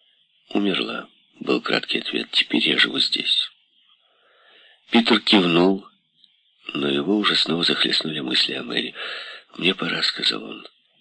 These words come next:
"Счастливо, старик". Джон Осборн слабо улыбнулся. "До скорого", — ответил он.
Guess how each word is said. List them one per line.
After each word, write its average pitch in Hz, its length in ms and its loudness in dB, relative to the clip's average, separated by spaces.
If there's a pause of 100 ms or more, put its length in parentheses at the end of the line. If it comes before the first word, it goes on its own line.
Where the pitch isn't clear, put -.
(1400)
"Счастливо, - 560 2
старик". - 580 -4 (1500)
Джон 80 380 4
Осборн 92 640 2 (720)
слабо 76 400 2
улыбнулся. 65 880 -2 (420)
"До - 140 0
скорого", — - 520 -4 (720)
ответил - 520 -2
он. - 200 -16